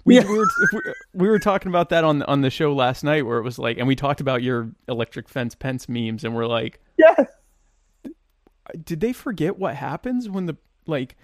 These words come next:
Speaker 1: first of all, it'd be the first time that a president actually was convicted in an
Speaker 2: Yeah.
Speaker 1: impeachment.
Speaker 2: Obviously,
Speaker 1: But he
Speaker 2: 'cause impeachment is just, yeah.
Speaker 1: Yeah, impeachment just means there's a trial. Now, Reagan, or, uh, Nixon did resign.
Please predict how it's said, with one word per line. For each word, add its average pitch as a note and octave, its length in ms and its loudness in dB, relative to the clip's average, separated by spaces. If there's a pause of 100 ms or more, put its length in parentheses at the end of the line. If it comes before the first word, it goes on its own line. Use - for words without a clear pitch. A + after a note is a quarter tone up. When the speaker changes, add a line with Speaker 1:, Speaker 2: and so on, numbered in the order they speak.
(100)
Speaker 1:
first B3+ 220 -4
of A#3+ 40 2
all, G3+ 60 2
it'd E3 80 0
be D#3 80 -2
the C#3 80 0
first D#3+ 280 -4
time C#3+ 200 -2
that B2 120 0
a A#2 40 -4
president A#2+ 540 -2 (680)
actually B2+ 400 -6
was A2+ 220 -6
convicted B2 640 -4 (240)
in C3+ 180 -4
an A2+ 100 -2
Speaker 2:
Yeah. E3+ 180 8
Speaker 1:
impeachment. B2 420 -6 (320)
Speaker 2:
Obviously, D#3 400 6
Speaker 1:
But - 0 -
he B2 60 0
Speaker 2:
'cause C3+ 80 -2
impeachment C3 480 0
is G2+ 140 -2
just, A2 280 0 (140)
yeah. G#2 240 0 (320)
Speaker 1:
Yeah, D#3 180 0
impeachment D#3 380 0
just B2+ 140 -2
means B2+ 220 0
there's A#2 200 -6
a G#2+ 60 -6
trial. C3 520 0 (280)
Now, C#3+ 220 -2
Reagan, D#3+ 500 -2
or, A#2+ 380 0
uh, A2 180 -4
Nixon D3 400 -4
did C#3+ 180 -2
resign. A#2+ 560 -4